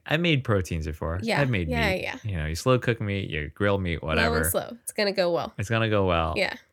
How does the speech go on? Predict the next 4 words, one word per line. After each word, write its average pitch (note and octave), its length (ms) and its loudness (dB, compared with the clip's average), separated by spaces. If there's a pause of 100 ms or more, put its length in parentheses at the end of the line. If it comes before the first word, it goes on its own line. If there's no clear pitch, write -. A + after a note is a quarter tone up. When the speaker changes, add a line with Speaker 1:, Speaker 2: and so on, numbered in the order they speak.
(420)
Speaker 1:
Beans, A#2 680 6 (360)
I F#2+ 100 2
soaked B2+ 400 4
beans. D2+ 560 -2